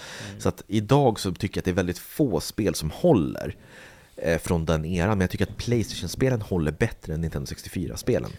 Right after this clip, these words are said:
Speaker 1: Ja, och sen så nu när man tänker efter så är det ganska sjukt det här att man tänker att man,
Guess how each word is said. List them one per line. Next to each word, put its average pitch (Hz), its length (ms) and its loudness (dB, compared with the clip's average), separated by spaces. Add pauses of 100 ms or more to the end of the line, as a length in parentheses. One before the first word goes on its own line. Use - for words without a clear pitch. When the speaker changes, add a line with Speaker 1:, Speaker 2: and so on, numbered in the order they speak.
(320)
Speaker 1:
Ja, 104 400 -2
och - 160 -4
sen 117 140 2
så 131 320 2 (100)
nu 120 260 2
när 113 100 4
man 113 120 2
tänker - 280 -6
efter - 200 -2
så - 140 -4
är 113 120 2
det 139 60 -2
ganska 107 320 -2
sjukt - 380 -4
det 104 60 4
här 104 140 0
att 98 160 -2
man 104 100 -2
tänker 98 300 -4
att - 200 -8 (280)
man, 117 260 2